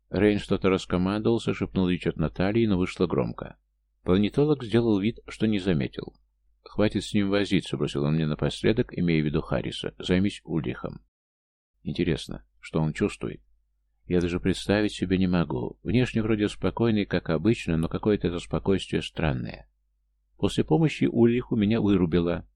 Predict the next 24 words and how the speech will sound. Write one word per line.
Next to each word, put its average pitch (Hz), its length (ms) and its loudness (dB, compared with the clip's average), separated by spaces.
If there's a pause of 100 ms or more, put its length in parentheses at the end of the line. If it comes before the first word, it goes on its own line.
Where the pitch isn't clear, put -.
(140)
а 104 100 -6
перед 101 260 2
этим 98 240 0
предатель-симбион 90 840 0
сообщил, 104 520 0
что - 160 -2
ему 76 160 2
нужна 71 320 -2
незапланированная 82 840 0
спячка. - 560 -6 (840)
«Полежишь 98 400 2
без 95 160 0
сознания 82 540 2
сутки, - 420 0
меньше 107 400 0
всего 82 300 2
натворишь», 71 720 -2
выдал 71 240 2
мой 67 140 0
сосед - 500 -2
по 90 120 0
телу 92 320 2
голосом 71 500 -2
Рейна. - 400 -6